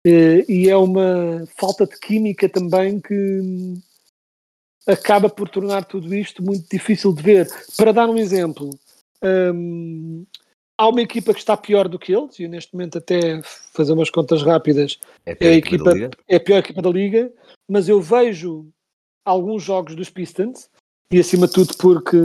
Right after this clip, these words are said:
Speaker 1: Fantasy Alert tenho o Cade Cunningham na minha equipa, e os, eles jogam cedo, portanto acaba a ser uma equipa que eu tenho estado a ver. E a verdade é que, hum, os Pistons continuam, infelizmente para os Pistons, a perder muitos jogos e acima de tudo a perder, eh, por falta de estaleca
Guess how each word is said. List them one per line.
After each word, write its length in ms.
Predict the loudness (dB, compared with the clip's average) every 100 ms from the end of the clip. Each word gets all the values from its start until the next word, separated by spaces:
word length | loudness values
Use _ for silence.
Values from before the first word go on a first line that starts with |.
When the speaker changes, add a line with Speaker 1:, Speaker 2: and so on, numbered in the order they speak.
| 2 0 -2 -6 -10 -4
Speaker 1:
Fantasy 420 | 0 2 4 6
Alert 360 | 6 4 0 _
tenho 200 | -12 -10
o 60 |
Cade 200 | -10 -10
Cunningham 320 | -10 -10 -10
na 140 | -12 -10
minha 140 | -10
equipa, 380 | -8 -8 -4 -4 -6 _ _ _ 2
e 140 | 4
os, 140 | 6
eles 160 | 4 6
jogam 240 | 4 4
cedo, 340 | 2 4 4 2
portanto 260 | -2 0
acaba 200 | 2 2
a 40 | 4
ser 100 | 2
uma 100 | 0
equipa 220 | -2 -2
que 60 | -2
eu 60 |
tenho 100 | -2
estado 200 | -2 -2
a 40 | -2
ver. 260 | -6 -10 _ _ _ _ -4
E 120 | 0
a 40 |
verdade 420 | 2 2 2 2 0
é 40 |
que, 460 | -2 -4 -2 0 -2
hum, 400 | -4 -8 -12 -18 _ -14
os 120 | -4
Pistons 480 | -2 2 2 0 -2
continuam, 800 | 2 2 4 4 6 6 4 0
infelizmente 580 | -4 -2 -4 -2 -2 -2
para 140 | -2
os 80 | -2
Pistons, 460 | -2 -4 -2 -6 -6 _ -20 _ _ -2
a 80 |
perder 320 | 2 4 4 4
muitos 240 | -2 -6
jogos 320 | -2 -2 -4
e 40 | -8
acima 200 | -10 -10
de 40 |
tudo 160 | -4 -4
a 20 |
perder, 360 | -2 2 2
eh, 220 | 2 -4 -10 _ _ _ _ _
por 100 | -8
falta 400 | 2 0 2 -6
de 80 | -6
estaleca 800 | 0 2 2 -2 -6 -6 -8